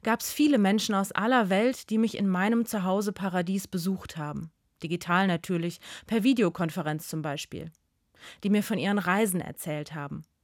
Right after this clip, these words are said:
Vom Sombrero-Kauf in Mexiko und vom Weihnachtskrippenkauf in Rio.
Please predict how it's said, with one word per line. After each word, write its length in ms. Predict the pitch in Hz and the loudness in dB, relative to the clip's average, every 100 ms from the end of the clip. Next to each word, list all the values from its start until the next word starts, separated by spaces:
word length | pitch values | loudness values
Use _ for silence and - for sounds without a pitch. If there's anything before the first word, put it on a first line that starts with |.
| _ - | _ -4
Vom 160 | 202 | 0
Sombrero-Kauf 800 | 202 196 180 254 247 240 220 208 | 4 2 4 4 4 2 0 0
in 100 | 170 | 0
Mexiko 560 | 190 - 262 - 240 240 - - - | -2 -2 -6 -2 0 0 -6 -20 -20
und 160 | - 226 | -6 -2
vom 240 | 254 233 | 2 2
Weihnachtskrippenkauf 1040 | 196 190 208 202 - - 185 185 165 170 - | 4 4 2 0 -4 -8 -6 -6 -4 -4 -2
in 100 | 196 | -2
Rio. 440 | 185 170 147 147 | 0 0 -2 -6